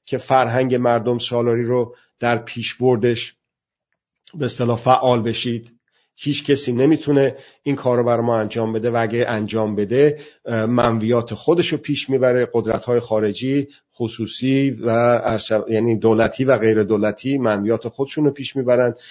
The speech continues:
اه، شرکت‌های نفتی، شرکت‌های تسلیحاتی و، و غیره. پس ما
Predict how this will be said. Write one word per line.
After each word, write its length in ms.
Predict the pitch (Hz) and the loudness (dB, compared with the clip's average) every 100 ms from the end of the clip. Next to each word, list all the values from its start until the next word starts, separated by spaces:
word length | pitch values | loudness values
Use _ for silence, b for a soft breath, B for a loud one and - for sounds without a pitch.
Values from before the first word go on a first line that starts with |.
| B B _ 110 | B B _ -4
اه، 240 | 110 107 | 0 0
شرکت‌های 600 | 107 117 - 107 117 120 | 0 -2 0 -2 2 2
نفتی، 460 | 113 110 - 123 127 | 4 2 -2 -4 -4
شرکت‌های 640 | 123 104 101 - 113 117 | -2 -2 -4 -2 0 2
تسلیحاتی 880 | 104 110 104 - 107 101 104 - 131 | 0 -2 -2 -2 -2 -2 -4 -4 -4
و، 120 | 113 | 0
و 360 | 113 113 120 117 | -2 -2 -2 -2
غیره. 540 | 117 117 110 113 110 - _ _ _ _ _ _ _ _ _ _ _ _ - | 0 0 2 0 -2 -6 _ _ _ _ _ _ _ _ _ _ _ _ -6
پس 260 | 117 110 | -4 -2
ما 360 | 117 135 160 - | 2 6 6 2